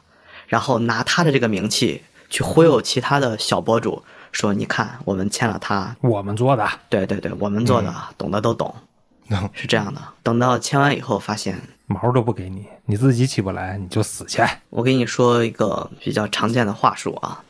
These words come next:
Speaker 3: 嗯。
Speaker 1: 就是你要是自己做内容没做好，他们会说，“你的内容没有做好，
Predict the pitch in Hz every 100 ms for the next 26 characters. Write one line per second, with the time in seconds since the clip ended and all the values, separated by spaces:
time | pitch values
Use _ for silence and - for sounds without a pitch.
0 | _ 104 92 92 - - - - - _
1 | - - 50 - - - 104 113 120 123
2 | 123 127 185 101 101 123 120 113 95 98
3 | 120 139 - - - - - 127 131 -
4 | 120 123 110 - _ - - - - -
5 | 113 127 139 113 117 117 - 123 - -
6 | -